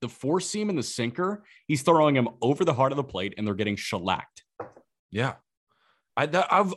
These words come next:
Speaker 2: always just been a little worrisome of Jose Berrios. I guess he was an eye test thing for me.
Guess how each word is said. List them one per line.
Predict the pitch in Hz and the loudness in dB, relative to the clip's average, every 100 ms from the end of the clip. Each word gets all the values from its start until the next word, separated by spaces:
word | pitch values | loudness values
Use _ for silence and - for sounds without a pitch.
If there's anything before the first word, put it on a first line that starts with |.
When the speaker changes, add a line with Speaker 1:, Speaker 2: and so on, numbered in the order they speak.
| - | -6
Speaker 2:
always | 139 202 233 262 202 | -2 0 2 0 -2
just | - 208 196 - | -4 -4 -4 2
been | 196 196 | 2 4
a | |
little | 170 117 127 165 202 | 2 0 0 2 0
worrisome | 165 110 131 143 135 - 147 | -2 -4 -2 -4 -8 -8 -8
of | 131 | -6
Jose | - 127 151 | -4 -2 -2
Berrios. | 127 135 170 202 98 85 - - - - | -2 0 2 4 2 0 -12 -18 -20 -4
I | |
guess | 180 269 | 0 2
he | 285 | 2
was | 254 165 | 0 2
an | |
eye | 117 135 | 2 0
test | 127 117 87 - | -2 -4 -4 -6
thing | 90 | -6
for | - 90 | -6 -8
me. | 85 85 | -6 -8